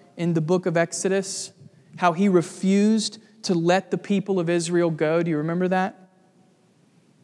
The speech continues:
Well, the book of Exodus tells us that Pharaoh certainly hardened his own heart. That's true.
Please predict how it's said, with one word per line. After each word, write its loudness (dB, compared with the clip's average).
Well, 0
the 0
book 2
of 0
Exodus 0
tells 0
us -2
that -4
Pharaoh 2
certainly 0
hardened -2
his -2
own 0
heart. -2
That's -2
true. -2